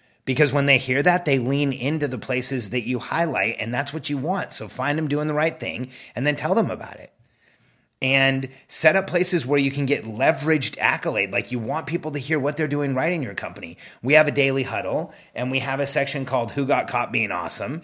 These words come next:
And we all share, like, who did something that was great. And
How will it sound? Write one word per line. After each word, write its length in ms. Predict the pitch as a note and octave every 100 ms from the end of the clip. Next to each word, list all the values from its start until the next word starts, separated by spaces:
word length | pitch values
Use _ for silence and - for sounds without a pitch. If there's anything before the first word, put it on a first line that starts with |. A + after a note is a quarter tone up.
| - - -
And 180 | C3
we 100 | C3
all 200 | B2+ C3+
share, 340 | D3 - D3+ D3+
like, 240 | A#2+ A#2
who 220 | - C#3+
did 260 | C#3 C#3+ B2
something 440 | - B2 A#2+ C3
that 180 | B2+ A#2
was 180 | A#2+ G#2+
great. 500 | - E3 E3+ A2 - - - - -
And 480 | C3+ C#3 C3+ C3